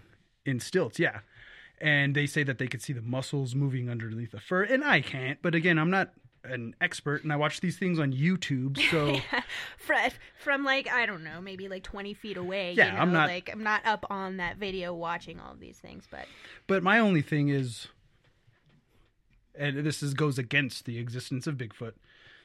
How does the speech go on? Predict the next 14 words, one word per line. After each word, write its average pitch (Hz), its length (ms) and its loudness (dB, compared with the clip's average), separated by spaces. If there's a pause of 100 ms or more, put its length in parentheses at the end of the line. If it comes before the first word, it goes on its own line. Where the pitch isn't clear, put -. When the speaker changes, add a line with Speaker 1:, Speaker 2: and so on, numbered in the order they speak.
Speaker 1:
that 131 120 -2
was 143 140 -4
the 120 100 -10
first - 360 -4
sighting, 127 400 -2 (760)
Speaker 2:
Mm-hmm. 208 260 -6 (340)
Speaker 1:
right? 127 240 -2 (1120)
And 135 100 -4
that 143 60 0
was 139 100 0
in, 135 120 -2
like, 131 180 -4
nineteen 147 300 2
seventy-six. 160 600 -2